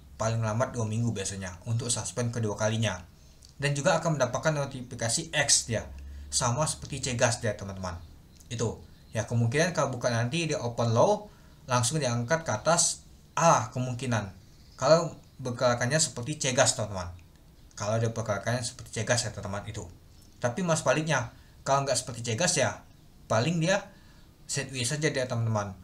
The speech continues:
Atau mas baliknya, dia masih tetap lanjut tutup merah deh, teman-teman, itu. Ya, semuanya tergantung sama market nanti, teman-teman, itu dia. Ya, kalau kita lihat sih lumayan lama ya, teman-temannya, kalau dibuka nanti. Ya, kalau menurut saya, prediksi saya sih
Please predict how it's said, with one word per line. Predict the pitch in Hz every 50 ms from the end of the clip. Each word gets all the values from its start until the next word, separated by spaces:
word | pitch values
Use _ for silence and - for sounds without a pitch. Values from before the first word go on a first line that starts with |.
| - -
Atau | 160 160 160 208 208
mas | 190 180 180 - 151
baliknya, | 151 151 165 160 160 147 123 117 113 - - - - - - - - -
dia | 139 143 151
masih | 143 139 131 120 - 156
tetap | 143 139 - - 143 - 131
lanjut | 123 120 151 156
tutup | - - 123 117 - 151 - - - - - -
merah | 120 110 107 104
deh, | 101 98 92 90
teman-teman, | 90 98 95 95 92 92 90 90 92
itu. | 98 - 98 87 - - - - - - - - - - - - - - -
Ya, | 127 110 104 -
semuanya | - 117 110 110 131 -
tergantung | - 120 107 104 113 135
sama | 117 123 113 110 104 104
market | 104 - 123 117
nanti, | 120 120 120 135
teman-teman, | 127 - - 110 101 101 101 95
itu | - 104
dia. | 101 104 98 90 - - - - - - - - - -
Ya, | - - 123 110 104 101 90 85 - - - - -
kalau | - 117 117
kita | 117 120 120 131 120
lihat | 120 120 -
sih | - 185 196 180
lumayan | 160 143 127 120 120
lama | 120 139 151 143
ya, | 131 -
teman-temannya, | 117 113 113 117 110 107 110 117 139 143 120 - - -
kalau | - - 107 113 110
dibuka | 110 110 104 107 98 - 104 104
nanti. | 101 98 - 98 90 85 - - - - - - - - - - - - - - - - - - - - - - - - - - - - - - - -
Ya, | - - 117 110 110
kalau | 120 117 120 127 131 131 127
menurut | 127 127 127 123
saya, | - 135 139 151
prediksi | 147 139 123 120 113 - - 110
saya | 110 110 113 120
sih | 117 - 160 165 165 160